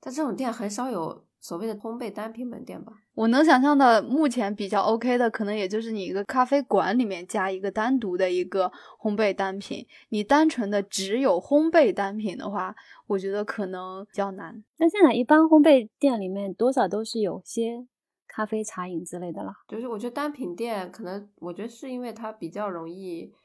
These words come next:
Speaker 1: 就是规模化，它其实大多数都是可能开始就是在商店里啊，或者怎么样，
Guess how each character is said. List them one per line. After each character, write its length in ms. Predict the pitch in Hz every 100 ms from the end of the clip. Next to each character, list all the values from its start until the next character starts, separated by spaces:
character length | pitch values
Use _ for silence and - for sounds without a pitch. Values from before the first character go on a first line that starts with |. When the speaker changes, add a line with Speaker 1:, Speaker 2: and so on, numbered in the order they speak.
| _ _
Speaker 1:
就 100 | 202
是 160 | 202 196
规 240 | 202 208
模 260 | 196 147 156
化， 380 | - 175 - -
它 120 | 208
其 120 | 233
实 60 | 214
大 180 | 240
多 140 | 208 220
数 160 | 214
都 160 | 196 208
是 480 | 208 - 196 170 165
可 60 | 185
能 120 | 180
开 220 | 180 226
始 340 | 226 - 170 165
就 160 | 196
是 140 | 196 220
在 180 | 185 190
商 260 | 202 208
店 220 | 214 208
里 120 | 160 -
啊， 220 | - 196
或 80 | 185
者 60 | 175
怎 100 | -
么 80 | -
样， 200 | - -